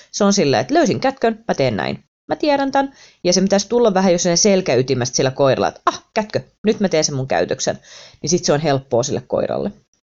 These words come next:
Ää, toinen tyypillinen haaste, mitä tulee, on, ää, epätarkat kohdennukset. Eli se, että koira löytää kätkön, koira ilmaisee,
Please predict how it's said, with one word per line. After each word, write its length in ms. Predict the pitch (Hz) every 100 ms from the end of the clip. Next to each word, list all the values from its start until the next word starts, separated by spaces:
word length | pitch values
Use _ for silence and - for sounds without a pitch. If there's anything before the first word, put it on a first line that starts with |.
| _ _ _ _ _ _ _ - - - - _ -
Ää, 200 | 147 139
toinen 560 | - 214 285 311 214 -
tyypillinen 540 | 214 214 196 160 156
haaste, 380 | 156 160 160 160
mitä 240 | 143 135
tulee, 580 | 131 139 139 127 127 135 _ _ _
on, 360 | 131 127 127 - _ -
ää, 160 | 120
epätarkat 600 | - 135 175 170 143 135 -
kohdennukset. 840 | 117 135 147 175 208 - - - _ _ _ _ - - - -
Eli 320 | 135 135 135
se, 200 | - 165
että 180 | 151 156
koira 300 | 160 156 143
löytää 380 | 156 214 302 294
kätkön, 520 | 220 220 - 262 302 _ _ _ _
koira 380 | 151 147 139 - -
ilmaisee, 600 | 139 185 254 285 262 269